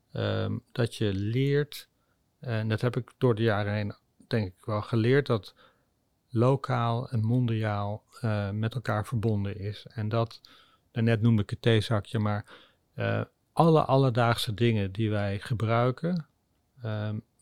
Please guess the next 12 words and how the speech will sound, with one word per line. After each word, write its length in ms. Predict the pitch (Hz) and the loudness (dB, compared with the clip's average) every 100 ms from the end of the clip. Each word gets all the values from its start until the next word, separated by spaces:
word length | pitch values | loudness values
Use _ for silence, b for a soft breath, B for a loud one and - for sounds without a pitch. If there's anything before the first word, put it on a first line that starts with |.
| - | -4
die 140 | 135 | 0
hebben 480 | 117 151 147 135 131 | 2 2 2 -2 0
een, 220 | 120 117 117 | 2 0 -2
een, 260 | 113 107 107 | -2 -2 0
een 140 | 110 | 0
voetafdruk, 840 | - 135 120 101 - 107 95 - - _ - | 2 0 0 -2 -2 -2 -2 -8 -20 _ -12
ehm, 420 | 117 107 107 107 107 | -6 -4 -4 -4 -6
een, 280 | 107 110 | -6 -4
een 120 | 107 104 | -4 0
ecologische 640 | 113 - 117 113 - 117 | 0 4 6 6 2 -6
voetafdruk. 760 | - 120 117 98 - 113 - - B B B B B _ | -2 -2 0 -4 -6 -8 -8 -18 B B B B B _
Ehm, 440 | - 107 104 104 | -4 -2 0 0